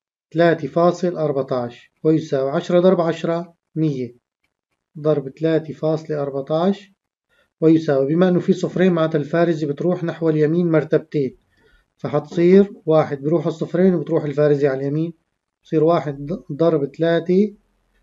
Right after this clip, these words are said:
تلاتمية وأربعتاش، إذا هو يساوي تلاتمية وأربعتاش متر مربع. هي مساحة البستان. هلأ مساحة الممر، مساحة الممر يساوي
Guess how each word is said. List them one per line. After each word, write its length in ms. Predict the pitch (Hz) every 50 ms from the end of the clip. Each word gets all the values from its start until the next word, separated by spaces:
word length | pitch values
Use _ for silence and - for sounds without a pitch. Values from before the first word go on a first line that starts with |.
| _ _
تلاتمية 380 | - 165 156 156 180 196 202 196
وأربعتاش، 600 | 160 147 139 131 135 135 139 127 123 123 - - - - - - - 151
إذا 160 | 139 147 143
هو 100 | 143 151
يساوي 580 | 151 151 156 - 165 160 156 156 156 156 156
تلاتمية 640 | 151 156 - 147 143 143 143 143 156 165 170 160 156
وأربعتاش 840 | 147 143 135 127 135 135 - 160 165 175 196 196 - - - _ _ _ _ _ _ _ _ _ _ _ _ _ _ _ _ -
متر 300 | 165 180 175 208 190 165
مربع. 600 | 160 151 156 156 151 151 165 165 156 156 160 _ _ _ _ _ _
هي 120 | - 160 170
مساحة 460 | 165 160 165 - 208 214 208 240 226 -
البستان. 520 | 165 151 147 147 - - 139 131 127 123 - _ _ _ - _ _ _
هلأ 380 | 185 190 190 170 131 - - -
مساحة 760 | 175 156 156 160 156 - 208 240 269 254 247 - 277 269 277 - -
الممر، 600 | 202 180 165 170 165 156 156 160 160 185 196 - _ _ _ _ _ _ _ _ _ _ _ _ _ _ _ _ _ _ _
مساحة 640 | 147 147 143 147 - 185 180 175 143 - - 131 - _ _ _ _ _ _ _ _
الممر 760 | 156 147 147 147 143 143 143 143 147 160 180 202 208 208 - _ _ _ _ _ _ _ _
يساوي 580 | 160 156 156 - 175 160 143 131 120 117 120